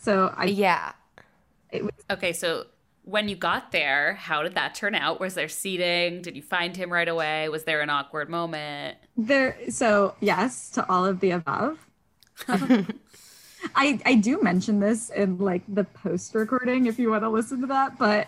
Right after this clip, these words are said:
Speaker 1: um, I, I went through, there are two entrances, and I went through the back and he went through the front. So there was, like, this whole, "I'm inside, no, I'm inside, oh, we're not at the same spot." Um,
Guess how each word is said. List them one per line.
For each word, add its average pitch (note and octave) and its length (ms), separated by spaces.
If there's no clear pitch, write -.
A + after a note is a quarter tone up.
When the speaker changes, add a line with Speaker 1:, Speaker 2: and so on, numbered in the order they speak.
Speaker 1:
um, G#3+ 420
I, A3 460
I A3+ 220
went C4+ 240
through, C4 160
there A#3 140
are A#3 40
two D4+ 240
entrances, E4 800
and A3+ 200
I A3 120
went B3+ 160
through D4 120
the A#3+ 80
back A3 440
and A3+ 160
he B3+ 180
went A#3 180
through C4 100
the C4 120
front. A#3 360
So C4+ 120
there A#3 140
was, A3+ 200
like, G#3+ 240
this A3+ 200
whole, A3+ 380
"I'm D4+ 220
inside, C4 640
no, B3+ 320
I'm B3 200
inside, B3+ 760
oh, B3 140
we're B3 160
not A#3+ 160
at A#3+ 120
the A#3+ 60
same G#3 260
spot." A3+ 640
Um, F#3+ 440